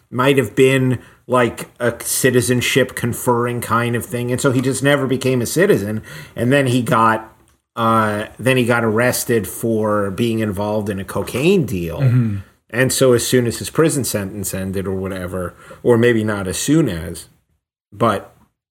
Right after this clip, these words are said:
Speaker 1: but they're tossing him. Though it's funny 'cause he ends up being, you know, his personal case is very compelling because he served the country in two tours.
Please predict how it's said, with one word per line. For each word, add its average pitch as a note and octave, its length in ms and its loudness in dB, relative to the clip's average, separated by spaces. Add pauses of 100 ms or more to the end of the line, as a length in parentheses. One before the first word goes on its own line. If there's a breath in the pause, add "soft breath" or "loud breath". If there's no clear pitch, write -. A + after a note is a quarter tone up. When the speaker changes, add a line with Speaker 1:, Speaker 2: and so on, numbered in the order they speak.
(540)
Speaker 1:
but B2 180 0
they're B2 160 4
tossing A#2 520 0
him. A#2+ 440 2 (360 loud breath)
Though C#3 200 4
it's - 140 0
funny G#3+ 320 4
'cause A#2+ 200 0
he F#3 200 4
ends D3 200 2
up C#3+ 180 2
being, A#2+ 420 0 (400 loud breath)
you C3 120 -4
know, A2+ 160 2
his A2+ 200 0
personal D3+ 560 2
case G#2 420 -4
is F#2+ 80 -6
very A#2 300 2
compelling G2 680 -4
because G2 280 -8
he A2 80 -4
served G2+ 360 -6
the F#2 80 -12
country F#2+ 480 -8
in F2+ 100 -10
two F#2 200 -10
tours. F2+ 560 -10